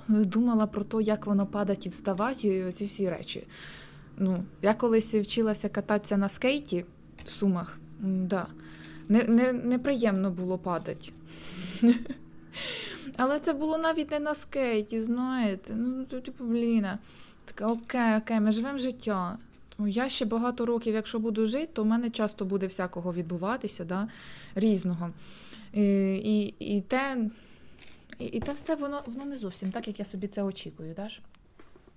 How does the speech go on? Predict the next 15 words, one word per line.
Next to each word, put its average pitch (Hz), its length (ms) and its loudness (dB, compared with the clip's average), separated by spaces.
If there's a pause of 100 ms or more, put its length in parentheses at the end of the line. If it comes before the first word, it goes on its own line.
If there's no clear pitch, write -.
(1600)
Ну, 208 80 2
що 196 140 0
сказати? 190 540 -6
Я 214 180 4
просто 233 300 -2
буду 220 260 2
зла 240 440 0 (100)
і 202 280 0
д-, 202 180 -4
дуже 196 380 2
роздратована, 202 760 2
можливо, 175 600 -2
але 190 140 0
я 190 120 0
щас, - 360 -6